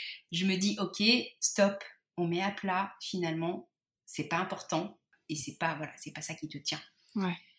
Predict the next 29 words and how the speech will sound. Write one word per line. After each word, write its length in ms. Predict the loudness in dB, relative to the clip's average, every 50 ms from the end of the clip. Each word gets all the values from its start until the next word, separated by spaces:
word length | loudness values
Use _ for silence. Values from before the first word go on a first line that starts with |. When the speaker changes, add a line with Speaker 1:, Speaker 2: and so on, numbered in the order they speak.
| _ _ _ _ _ _ _
Speaker 1:
Donc 180 | 0 4 4 4 8 10
voilà, 200 | 10 10 10 10
donc 120 | 6 4 4
j'ai 120 | 2 4
décidé 500 | 4 4 4 4 4 2 4 4 4 4
de 160 | 4 4 2 0
changer 320 | 0 0 0 0 0 0
de 60 | 2
métier, 460 | 2 2 2 2 2 2 4 4 4 2
enfin 100 | 0 -2
d'arrêter 360 | -2 -2 -4 -4 -4 -4 -4 -2
mon 120 | 0 0
métier, 540 | 0 -2 -4 -2 2 4 6 6 6 6 4
de, 140 | 2 0 -2
de, 260 | -2 -4 -6 -8 -8 -8 -10
de 200 | -10 -10 -10 -12 -14 _ _
changer 840 | -18 -16 -14 -14 -14 -14 -14 -14 -16 -14 -12 -8 -6 -4 -4 -2 -2
de 60 | -2
métier, 240 | -2 0 0 -2 -2
de 60 | -2
faire 160 | -2 -4 -6 -6
quelque 220 | -6 -6 -6 -8
chose 220 | -6 -6 -6 -6 -8
qui 100 | -10 -12
a 40 | -12
plus 200 | -10 -8 -8 -6
de 120 | -4 -2
sens. 580 | 0 2 4 4 4 4 4 4 2 2 4 4
Speaker 2:
Mhm. 320 | 6 6 8 6 6 6